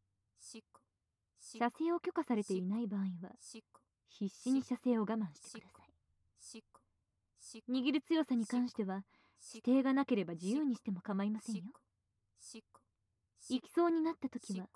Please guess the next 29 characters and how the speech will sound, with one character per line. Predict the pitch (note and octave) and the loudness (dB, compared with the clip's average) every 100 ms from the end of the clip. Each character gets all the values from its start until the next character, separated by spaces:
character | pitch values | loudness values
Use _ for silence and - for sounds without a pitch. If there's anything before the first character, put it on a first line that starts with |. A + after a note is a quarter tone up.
| _ _ _ _ _ - | _ _ _ _ _ -8
雑 | F3+ G#3 | -4 -2
魚 | A3+ | -2
チ | C#4 - | -6 -6
ン | A#3+ A3 | -6 -4
用 | G3 | -6
の | F#3 G#3+ - - A3 _ _ _ _ _ | -8 -14 -18 -18 -20 _ _ _ _ _
ゆ | G3 G#3 G#3 | 0 2 2
る | C#4+ A3 _ _ - | -2 -10 _ _ -2
ゆ | D4 | 2
る | C#4 C4+ | 6 6
お | B3+ | 4
手 | C#4 | 2
手 | C4+ | 0
マ | B3 | 0
ン | A#3 | -2
コ | F#3+ - | -6 -16
で、 | _ _ _ _ - - A3 _ | _ _ _ _ -20 -20 -20 _
コ | - A#3+ | -2 -2
ス | - _ | -2 _
コ | - - | -20 -20
ス | - | -20
し | - A3 _ _ _ _ _ _ - | -20 -20 _ _ _ _ _ _ -2
て | - B3 | 0 2
く | B3 | 0
だ | B3 | -2
さ | B3 | -2
い | G#3+ | -2
ね。 | E3+ A#3+ D#4+ - - | -4 -10 -12 -20 -20
<laughs> | - A3 _ _ _ _ _ _ _ - - A3 D#4 - | -20 -20 _ _ _ _ _ _ _ -20 -18 -8 -10 -8